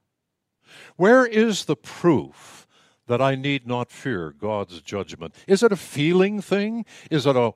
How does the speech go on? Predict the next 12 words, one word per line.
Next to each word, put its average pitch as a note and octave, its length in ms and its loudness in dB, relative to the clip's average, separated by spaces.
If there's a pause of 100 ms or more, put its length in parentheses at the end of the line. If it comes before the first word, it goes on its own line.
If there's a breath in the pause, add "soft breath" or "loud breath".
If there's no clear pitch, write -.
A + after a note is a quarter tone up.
(100)
warm D#3+ 720 0
inner D#3 300 -2
glow D3 480 2
like B2 320 2 (300 soft breath)
the G2+ 100 -2
mountaintop C#3+ 720 2
experience D#3 800 -6
that C3 120 -10
some C3 260 -8
Christians C3+ 600 -12
talk C#3 280 -10
about? D3+ 360 -8